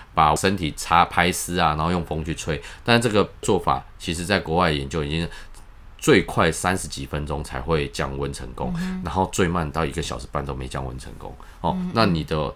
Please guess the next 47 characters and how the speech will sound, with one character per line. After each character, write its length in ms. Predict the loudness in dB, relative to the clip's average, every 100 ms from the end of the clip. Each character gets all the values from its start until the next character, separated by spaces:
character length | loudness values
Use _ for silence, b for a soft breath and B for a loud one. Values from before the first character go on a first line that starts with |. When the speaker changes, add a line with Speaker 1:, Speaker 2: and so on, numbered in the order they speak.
| -6
Speaker 1:
脑 220 | -4 -2
部 340 | -2 -2 -2 -4
如 120 | -4
果 100 | -2
意 140 | -2 -4
识 240 | -2 -2
一 100 | -4
直 140 | -6
不 160 | -8 -6
断 180 | -4 -2
地 80 | -2
在 80 | -4
缺 240 | -4 -2
氧 140 | -2 -4
的 100 | -6
状 200 | -6 -4
态， 200 | -4 -4
这 120 | -4
个 80 | -6
状 160 | -6
态 60 | -6
下 100 | -8 B B B
其 240 | -2 -2
实 180 | -2 -4
是 180 | -4 -4
有 120 | -6
害 220 | -4 -6 -6
的。 80 | -16 -20 -20 -18 -4
Speaker 2:
诶， 80 | 0
Speaker 1:
好。 60 | 2
Speaker 2:
那 100 | 4
这 120 | 4
样 120 | 4
我 100 | 2
可 140 | 0
不 60 | 0
可 100 | 0
以 80 | 0 -2
再 260 | 4 6 4 4
帮 400 | 6 6 4 -4 -8 b -6
听 240 | 0 2
众 320 | 4 2 0 -8 -2
问 260 | 4 4 2
一 20 |
下， 300 | 2 2 2
就 180 | 0 -2
是 280 | 0 -2